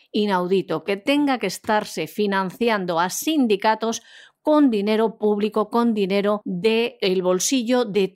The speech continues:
todos los ciudadanos. Además, en un momento muy delicado para el tejido empresarial español, están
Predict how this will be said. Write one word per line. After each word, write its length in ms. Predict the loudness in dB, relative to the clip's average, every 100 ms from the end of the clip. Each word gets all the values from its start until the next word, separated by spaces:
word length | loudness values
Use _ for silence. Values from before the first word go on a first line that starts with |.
| _
todos 580 | 2 4 4 0 -4 -4
los 400 | 0 2 2 0 -8 _
ciudadanos. 1040 | -2 0 0 -2 -2 -4 -10 -14 -14 -16 -20 -18 -10
Además, 540 | -4 0 2 2 0 -8 _ -2
en 160 | 2
un 100 | 2
momento 800 | 4 4 2 0 -8 -2 -2 -2 0
muy 480 | 4 6 6 4 2
delicado 760 | 0 0 0 0 0 0 -4 -12 _ -2
para 220 | 2 2
el 100 | 0
tejido 460 | -2 -2 4 6
empresarial 560 | 6 2 0 0 2 0
español, 460 | 0 -2 0 2 0
están 420 | -2 2 2 2